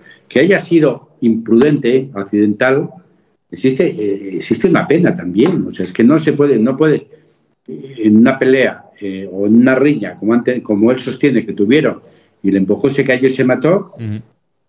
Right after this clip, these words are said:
Speaker 1: él ha participado en esa riña, él, él, él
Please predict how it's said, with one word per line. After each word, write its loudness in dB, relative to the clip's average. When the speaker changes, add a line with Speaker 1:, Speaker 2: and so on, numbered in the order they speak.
Speaker 1:
él 4
ha 0
participado -4
en -4
esa -8
riña, 2
él, 2
él, 2
él 4